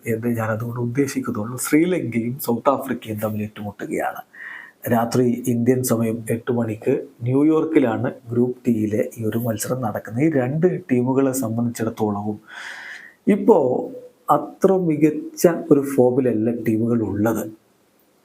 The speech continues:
നോക്കുക, രണ്ടായിരത്തി ഇരുപത്തി മൂന്നിന് ശേഷം സൗത്ത് ആഫ്രിക്ക കളിച്ച പതിനൊന്ന് കംപ്ലീറ്റ് ആയ ടി ട്വന്റി മത്സരങ്ങളിൽ ഒമ്പതെണ്ണവും അവർ തോറ്റിട്ടുണ്ട്. Most recently അവർ വെസ്റ്റ് ഇൻഡീസിനോട് മൂന്ന്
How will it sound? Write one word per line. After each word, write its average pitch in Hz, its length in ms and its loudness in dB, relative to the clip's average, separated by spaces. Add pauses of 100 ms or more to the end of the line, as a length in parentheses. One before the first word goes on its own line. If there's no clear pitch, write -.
(340)
നോക്കുക, 127 580 0 (380)
രണ്ടായിരത്തി 185 580 4
ഇരുപത്തി 139 340 2
മൂന്നിന് 131 400 2
ശേഷം 107 480 -2 (100)
സൗത്ത് 139 300 2
ആഫ്രിക്ക 160 320 4
കളിച്ച 135 360 2
പതിനൊന്ന് 156 1000 2 (200)
കംപ്ലീറ്റ് 156 520 4
ആയ 131 220 4
ടി 127 260 0
ട്വന്റി 127 220 4
മത്സരങ്ങളിൽ 113 800 -2 (800)
ഒമ്പതെണ്ണവും 131 840 2
അവർ 117 180 2
തോറ്റിട്ടുണ്ട്. 107 580 -4 (1200)
Most 190 460 6
recently 180 420 2
അവർ 156 160 4
വെസ്റ്റ് 147 260 2
ഇൻഡീസിനോട് 147 480 2
മൂന്ന് 151 480 2